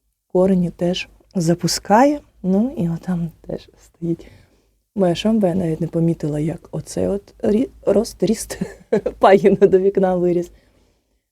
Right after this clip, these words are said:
Ну, і там ще в кучі <laughs> є мій пагін. Тож, а, не знаю, такою,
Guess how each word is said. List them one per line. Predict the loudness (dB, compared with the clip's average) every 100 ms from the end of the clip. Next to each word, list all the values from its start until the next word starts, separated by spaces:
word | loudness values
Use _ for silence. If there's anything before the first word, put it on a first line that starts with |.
| _ -2
Ну, | 2
і |
там | 2 2
ще | 0 -8
в |
кучі | -2 -2 2 0 2 0 -2
<laughs> | -14 -20 _
є | 0 2
мій | 2 0
пагін. | -2 -4 -4 -2
Тож, | -2 -2 -12 _
а, | 0 2 2 -2 -8 _ _ _ _ _ _
не | 0
знаю, | 4 4
такою, | 2 -4 -2 -2